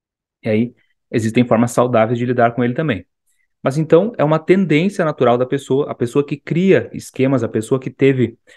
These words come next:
um histórico, que teve um ambiente, que foi exposta a um ambiente causador dos esquemas iniciais desadaptativos, ela também, muito provavelmente, aprende um desses três padrões de comportamento. Então, no vídeo de hoje, eu vou explicar como que cada um desses padrões interfere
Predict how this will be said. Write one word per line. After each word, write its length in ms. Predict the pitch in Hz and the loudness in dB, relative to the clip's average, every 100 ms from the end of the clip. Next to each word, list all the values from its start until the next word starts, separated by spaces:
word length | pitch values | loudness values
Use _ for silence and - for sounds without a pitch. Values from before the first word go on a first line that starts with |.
| _ | _
um 120 | - | -2
histórico, 540 | 123 - 123 131 123 110 | -2 2 4 4 4 -4
que 80 | - | -2
teve 180 | 127 | 0
um 100 | 131 | 2
ambiente, 480 | 131 123 120 131 131 | 0 0 0 0 -2
que 80 | - | -4
foi 140 | 135 | -2
exposta 500 | 131 131 135 143 143 | -2 -2 0 0 0
a 40 | 135 | -2
um 80 | 127 | 0
ambiente 400 | 123 113 107 - | 0 -2 -2 -2
causador 720 | 131 139 139 120 131 156 160 _ _ _ _ | 0 2 0 0 0 0 -2 _ _ _ _
dos 140 | - 120 | -10 -8
esquemas 480 | 127 - 135 127 120 | -8 -2 2 2 0
iniciais 480 | 123 117 117 113 | -2 0 0 0
desadaptativos, 800 | 107 117 120 123 170 170 165 165 - | -2 -2 -2 0 -2 0 -2 -2 -2
ela 200 | 139 151 | 0 0
também, 480 | - 170 139 127 - | -2 -4 -2 -2 -4
muito 460 | 139 156 202 220 | -4 -2 0 -2
provavelmente, 640 | - 151 127 151 135 139 - _ _ _ _ - | -4 -4 -2 0 0 -2 -6 _ _ _ _ -4
aprende 580 | 131 - 135 151 143 - | -4 2 2 2 -4 -4
um 160 | 143 | -2
desses 260 | 151 147 143 | -2 -4 -6
três 220 | - 131 | -2 -2
padrões 340 | 131 127 123 123 | 2 0 2 -2
de 60 | |
comportamento. 580 | 139 131 135 147 113 92 | -4 -4 -2 0 -2 -4
Então, 260 | 101 127 123 | -2 -2 -2
no 120 | 127 | -2
vídeo 200 | 120 147 | -2 0
de 80 | 143 | 2
hoje, 280 | 127 139 _ _ _ - | 2 0 _ _ _ -8
eu 80 | 113 | -2
vou 100 | 127 | -2
explicar 540 | 131 139 131 127 139 | 0 -4 -2 -4 -4
como 300 | - 170 214 | 2 2 2
que 120 | 220 | -4
cada 300 | - 165 165 | -4 -4 0
um 120 | 151 151 | -2 -2
desses 260 | 147 - | -6 -6
padrões 560 | - 139 123 139 151 - - | -2 0 2 0 -2 -12 -12
interfere 800 | 147 156 165 143 - 127 139 143 | -8 -2 -2 0 2 2 2 -4